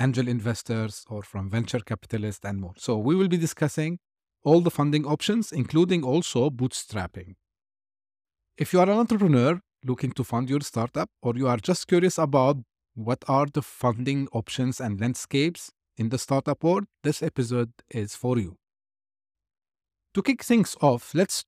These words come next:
talk about what funding means for startups.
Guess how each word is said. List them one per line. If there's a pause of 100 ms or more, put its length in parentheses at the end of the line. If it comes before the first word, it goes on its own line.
talk
about
what
funding
means
for
startups.